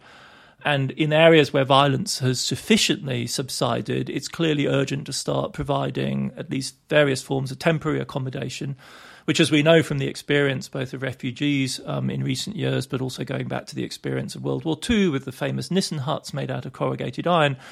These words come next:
those temporary accommodations can in the end be inhabited for many years, if not decades. And that kind of reconstruction work needs to start in Ukraine immediately to provide people with, with housing i-, in country, uh, rather than forcing them to become refugees.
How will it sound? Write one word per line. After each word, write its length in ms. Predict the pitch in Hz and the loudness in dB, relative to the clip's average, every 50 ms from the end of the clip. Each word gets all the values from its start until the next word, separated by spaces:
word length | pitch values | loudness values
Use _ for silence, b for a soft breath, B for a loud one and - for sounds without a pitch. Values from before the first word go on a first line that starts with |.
| B B B B B B B B | B B B B B B B B
those 200 | B 156 143 135 | B 4 4 4
temporary 440 | - - 175 180 160 - 156 147 139 | 6 6 6 6 6 6 2 2 2
accommodations 720 | 139 131 - 139 127 123 120 131 127 123 - - 135 123 - | 2 0 0 -2 -2 0 -2 -2 -2 -4 -4 -6 -8 -8 -6
can 180 | - 143 135 | -6 -4 -4
in 100 | 131 127 | -2 -2
the 120 | 123 131 139 | -2 -2 -2
end 240 | 147 143 131 113 | 0 -2 -2 -4
be 160 | - 127 123 131 | -4 -4 -4 -4
inhabited 500 | 123 120 131 127 123 117 - 127 - - | -4 -4 -4 -4 -6 -6 -8 -8 -10 -10
for 320 | - - 127 123 123 123 - | -10 -10 -8 -6 -6 -8 -6
many 300 | - 143 143 156 156 135 | -4 -2 0 0 0 0
years, 280 | 123 123 127 127 120 - | -2 -4 -4 -6 -6 -8
if 140 | - - - | -10 -10 -10
not 160 | - - - | -10 -6 -2
decades. 580 | - 160 - - - 127 120 117 123 - - - B B B B B B B B B | -2 -2 -2 -2 -4 -6 -6 -6 -8 -10 -14 -16 B B B B B B B B B
And 200 | - 135 139 135 | 2 4 6 6
that 220 | 151 - - - | 6 4 4 2
kind 220 | - 170 156 139 | -2 -2 -2 0
of 40 | 131 | 0
reconstruction 760 | 127 135 127 - 143 135 - - - - - - - 139 131 | -2 -4 -4 -4 -6 -8 -6 -4 -6 -6 -6 -6 -6 -6 -4
work 200 | 135 131 127 - | -4 -4 -4 -4
needs 300 | - 135 131 131 - - | -4 -6 -6 -6 -6 -8
to 100 | - 123 | -6 -6
start 400 | - - - 135 131 135 131 - | -6 -4 -2 -2 -2 -2 -4 -6
in 80 | 131 123 | -8 -8
Ukraine 480 | 131 131 131 - 147 139 131 127 123 | -8 -8 -6 -4 -4 -2 -2 -4 -4
immediately 640 | 127 127 127 123 135 180 185 196 - - 135 127 123 | -4 -2 -2 0 0 2 2 2 2 2 -2 -6 -6
to 100 | - 139 | -6 -8
provide 380 | - 135 131 135 127 127 123 | -10 -8 -6 -4 -4 -4 -4
people 320 | - 135 123 127 - 123 120 | -4 -6 -6 -4 -4 -6 -4
with, 260 | 120 131 120 - - | -6 -6 -8 -8 -8
with 140 | 139 131 123 | -8 -6 -4
housing 560 | 110 135 135 147 156 135 135 127 127 127 - | 0 0 2 2 0 0 -2 -2 -2 -4 -6
i-, 20 | |
in 400 | - - 143 - - 139 135 131 | -6 -8 -8 -6 -2 -2 -2 -2
country, 580 | 127 127 147 147 - - - 117 123 123 127 - - | -2 -2 -4 -4 -4 -6 -6 -6 -6 -6 -8 -10 -10
uh, 160 | - 139 127 | -8 -8 -6
rather 280 | 123 127 - - - | -4 -4 -4 -4 -4
than 140 | - 127 127 | -6 -6 -8
forcing 380 | 131 - 135 131 127 135 135 131 | -8 -6 -8 -8 -6 -6 -6 -6
them 100 | 127 127 | -6 -6
to 100 | 123 135 | -8 -10
become 320 | 131 135 131 - 135 127 | -10 -12 -10 -8 -8 -6
refugees. 720 | 123 127 117 - - 127 113 - 135 127 127 135 131 - | -6 -8 -8 -10 -12 -12 -10 -8 -8 -6 -6 -8 -10 -12